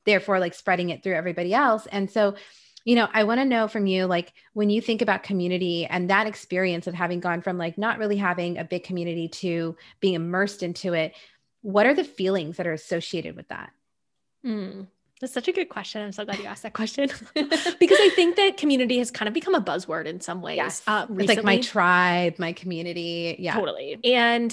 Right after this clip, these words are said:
Speaker 2: it is a feeling, right? Like,
Speaker 1: Mm-hmm.
Speaker 2: yes, it's a noun. And I think that true community has a feeling to it.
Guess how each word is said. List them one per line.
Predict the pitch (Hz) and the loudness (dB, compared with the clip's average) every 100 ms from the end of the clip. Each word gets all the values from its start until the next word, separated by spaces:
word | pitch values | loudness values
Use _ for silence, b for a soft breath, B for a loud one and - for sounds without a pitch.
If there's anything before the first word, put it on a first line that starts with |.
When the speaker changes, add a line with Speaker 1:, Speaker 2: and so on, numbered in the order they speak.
| - | -4
Speaker 2:
it | - 294 | 0 4
is | 339 | 6
a | 233 | 4
feeling, | 226 240 226 - - 208 - | 0 0 0 0 -10 -14 -8
right? | 220 185 170 262 277 | 0 2 4 2 4
Like, | 262 311 | 2 4
Speaker 1:
Mm-hmm. | |
Speaker 2:
yes, | 302 277 | 4 2
it's | 269 240 | 0 4
a | 214 196 196 196 _ _ _ _ _ | 4 4 2 -2 _ _ _ _ _
noun. | 196 175 160 143 180 180 _ _ - | -6 -4 -4 -4 -8 -14 _ _ 4
And | 247 214 208 - _ 226 | 6 4 0 -6 _ -2
I | 220 | 0
think | 254 233 - - | 2 2 0 -4
that | 190 - | -4 -6
true | - 240 220 | -4 -2 -2
community | - 202 208 202 185 | -2 -2 -2 0 -2
has | 190 196 190 | -2 -4 -6
a | 165 | -10
feeling | - - 92 127 - | -12 -12 -10 -12 -12
to | - | -8
it. | 107 98 - | -8 -10 -16